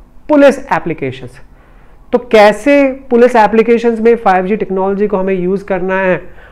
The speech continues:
और आपको पता ही है जो आज का ज़माना है today, like we are living in era of robotics, machine learning, artificial intelligence, ओके, और किस चीज़ में? Like everywhere, like internet of thing, आईओटी, हर जगह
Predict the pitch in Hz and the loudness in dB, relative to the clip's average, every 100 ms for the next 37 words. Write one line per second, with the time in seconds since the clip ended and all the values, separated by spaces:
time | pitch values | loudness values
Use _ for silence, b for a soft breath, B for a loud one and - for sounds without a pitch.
0 | B 180 185 180 190 190 214 214 185 175 | B 0 0 0 -2 0 2 2 0 -2
1 | 160 160 - 160 180 170 180 190 175 180 | -4 -6 -10 -2 2 2 0 -2 0 0
2 | 196 180 156 147 185 180 123 139 143 156 | 0 -2 -6 -2 0 0 -2 -8 -8 -8
3 | - 160 170 165 170 180 190 180 170 165 | -8 -4 -2 0 0 0 -2 -2 -4 -2
4 | 170 170 170 - 180 170 175 170 160 - | -2 -2 -4 -8 -4 0 0 -2 -4 -8
5 | - b b b b 185 180 208 202 185 | -20 b b b b -4 -2 0 2 2
6 | 165 160 165 165 - 185 190 190 190 202 | 0 -2 -4 -4 -4 0 0 0 -4 -2
7 | 180 190 175 160 170 165 160 165 160 151 | -2 -2 -2 -4 -4 -2 -2 -2 -4 -8
8 | - 185 202 180 185 185 226 240 220 185 | -6 -4 -2 -2 -2 -4 -6 -4 -4 -6
9 | B B B B B 226 262 262 208 233 | B B B B B -4 -4 -2 0 2
10 | 269 254 240 - 208 208 - 214 220 233 | 4 2 2 -2 -4 -4 -2 -2 2 2
11 | 233 233 - 240 233 185 214 214 277 - | 2 -2 -2 -4 0 0 -2 -4 -8 -10
12 | - - b b b b - 277 254 240 | -20 -20 b b b b 0 2 4 4